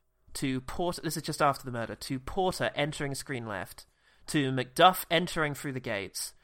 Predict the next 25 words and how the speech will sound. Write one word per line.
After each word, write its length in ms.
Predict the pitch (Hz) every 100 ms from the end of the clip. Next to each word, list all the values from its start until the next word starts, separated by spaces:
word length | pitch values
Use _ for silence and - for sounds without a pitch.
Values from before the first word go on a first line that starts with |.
| - -
to 220 | - 151
Macbeth 580 | 139 135 131 147 190 -
in 140 | 165 156
foreground 720 | - 196 185 139 117 113 -
as 160 | 131 -
Macduff 340 | 135 135 131
approaches, 840 | 120 - 208 - - 160 143 - - - - 143 -
deep 240 | 175 247
focus 420 | - 202 175 185
shot 280 | - 165 151
with 140 | 139 147
Macbeth 420 | 139 143 139 -
and 100 | 123
Lennox, 560 | 127 104 107 - - - _ _ _
then 260 | 135 160 202
an 100 | 190
even 440 | - 196 196 175 -
deeper 320 | 214 262 240
shot 340 | - 139 113 -
with 140 | -
Macduff 400 | 151 - 170 -
entering 360 | 151 - 151 143
from 280 | 151 139 131
sort 280 | - 147
of, 100 | 135